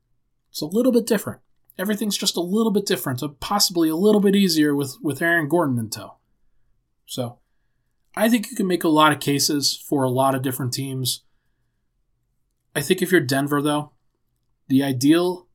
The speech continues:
place where you have these standings is you get up to the two seed and you face whoever's in the seven seed. That way, you're gonna have home court advantage, of course,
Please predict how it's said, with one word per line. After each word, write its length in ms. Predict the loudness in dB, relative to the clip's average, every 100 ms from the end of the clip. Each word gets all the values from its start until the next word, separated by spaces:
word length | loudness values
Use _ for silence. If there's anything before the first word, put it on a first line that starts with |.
| _ _ _
place 400 | -6 -2 -2 -2
where 80 | 0
you 220 | 0 -4 _ _ _ _ -14
have 320 | -2 0 0
these 200 | -2 0
standings 640 | 0 0 -8 -10 -10 -10 -12 _ _ _ _ _ _ _ _ _ _ _ _
is 200 | -4 -4
you 40 |
get 220 | -4 0 -2
up 140 | -2
to 100 | -4
the 140 | -4
two 260 | -4 -2 -2
seed 380 | -2 -4 -6 -16 _ _ _ _ _ _ _ _ _ _ _ _ _ _ -6
and 460 | -2 0 2 0 -4 -12 _ _ _ -4
you 140 | -4
face 320 | 0 0 2
whoever's 420 | 2 2 2 0
in 100 | 0
the 80 | 0
seven 360 | 0 0 -2 -4
seed. 320 | -6 -8 -20 _ _ _ _ _ _ _ _ _ _ _ _ -8
That 300 | -2 -2 0
way, 360 | 0 0 -2 -8 _ _ _ _ _ _ _ _ _ _ -6
you're 140 | -2
gonna 160 | 2 2
have 200 | 2 0
home 180 | -4 -4
court 240 | -2 0
advantage, 400 | 0 0 0 -2
of 100 | -6
course, 440 | -6 -6 -6 -10